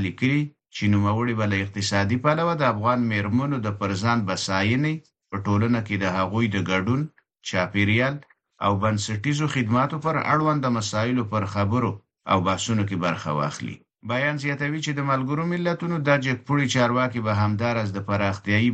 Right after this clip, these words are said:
برخې له شریکانو او د خصوصي سکتور له استازو سره هم وګوري. په افغانستان کې د ملګرو ملتونو د مرستندوی دفتر یوناما د دوحې د غونډې په درشل کې پرون هغه راپور خپور کړ چې د افغان ښځو وضعیت ته کتنه پکې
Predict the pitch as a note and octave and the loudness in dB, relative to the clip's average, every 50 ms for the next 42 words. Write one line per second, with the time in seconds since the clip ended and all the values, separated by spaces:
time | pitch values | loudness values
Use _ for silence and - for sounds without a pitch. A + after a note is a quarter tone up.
0 | A2 B2 B2 B2 A2 A2+ G#2 G2 F#2 F#2 - - G2 G2 G2 G2 G2 A#2+ B2 C3+ | 2 0 0 0 -2 -2 -2 -2 -2 -2 -2 0 0 0 0 0 0 0 0 0
1 | E3+ F#3 G3 G3 F3 D#3+ C3+ G#2 A#2 A2+ G#2 - A#2 A2+ G#2+ - - C3 - - | 0 0 -2 -2 -2 -2 -2 0 -2 -2 -2 0 0 0 2 0 0 0 0 0
2 | B2 A2+ G#2 - - B2 B2 A#2 A#2 A2+ G#2 G2+ G#2 - B2+ B2+ B2 A#2 A2+ G2+ | -2 -2 -4 -2 0 0 2 4 4 4 4 2 2 0 0 0 0 0 -2 -4
3 | - F#2+ F2 F2+ E2+ F2+ F2+ F2 E2+ D#2+ D#2 D#2 B1+ C2 B1+ A#1 G1+ - - _ | -4 -2 -2 -2 -2 -2 -2 -2 -2 -2 -4 -6 -8 -8 -10 -10 -10 -14 -16 _
4 | _ _ _ _ _ _ _ _ _ _ _ _ _ - A#2+ B2 B2+ C#3 C#3+ D3 | _ _ _ _ _ _ _ _ _ _ _ _ _ -8 -4 -2 -2 -2 -2 -2
5 | D3+ D3 - D#3 D#3+ D#3 D3 D3+ C#3+ C#3+ C#3+ C#3 C3+ C3+ C3 D3 D#3 E3 E3+ F3+ | -2 -2 0 0 0 0 0 -2 -2 0 0 0 0 0 0 -2 -2 -2 -2 -2
6 | F3+ F3+ F3+ F3+ F3 - F3 F3 E3+ D3+ D3+ C#3 C3+ B2+ B2+ - - - B2+ B2+ | -2 0 0 0 0 -2 -2 -2 0 0 0 0 2 2 0 0 0 0 2 2
7 | B2+ B2 C3+ C#3 C3+ B2 B2 A#2+ A2+ G#2 B2+ B2+ A#2+ A#2+ A2+ A2 G#2+ G#2 G#2+ G#2 | 2 2 0 -2 -2 -2 -2 -2 -2 -2 -2 0 0 2 2 2 2 2 2 2
8 | G#2 A2 A2+ G#2+ F#2+ D#2 - _ _ _ G#2 G#2 G2 G#2+ A2 A2 G#2 B2 B2+ A#2+ | 2 2 0 0 -2 -4 -8 _ _ _ 0 0 2 2 2 2 2 2 2 2
9 | A#2 A2 G2+ G#2 C3 C#3+ D3+ D#3 D3+ C3 C3+ B2 A2 A2+ G#2 G#2 - - B2 A#2+ | 0 0 0 0 0 0 0 0 0 0 -2 -2 0 -2 -2 -2 0 0 0 -2
10 | G#2+ A2 A2 G2+ G#2 G#2 G#2+ A#2 A#2+ A2 G#2+ G#2+ A2 G#2 G#2 F#2 F2 E2+ - - | 0 -2 -2 0 2 2 2 2 2 2 2 2 2 2 0 0 -2 -2 -4 -4
11 | A2 G#2+ G2 G#2 - - A2+ B2+ C3+ C3+ - D3+ D3+ D#3 D#3 D3+ - _ _ _ | -4 -4 -4 -4 -2 0 0 2 2 2 2 0 0 0 0 -4 -10 _ _ _
12 | - G#2 G#2 G#2 G#2 G2 G#2 A#2+ B2 A#2+ A2 G#2 - C3 C#3+ C3 C#3 C#3 B2 A#2 | -4 0 2 2 2 2 2 0 0 0 -2 -4 -4 -4 -2 -2 0 0 0 0
13 | G#2+ G2+ G2 G#2+ A#2 A#2+ A2 - G#2+ G2 - F#2+ F#2+ G2+ G#2 G2 G2 F#2 F#2+ F2+ | 0 0 0 0 0 -2 -2 -4 -4 -2 -2 -2 -2 0 0 0 0 0 -2 -4
14 | E2 - E2+ | -4 -4 -2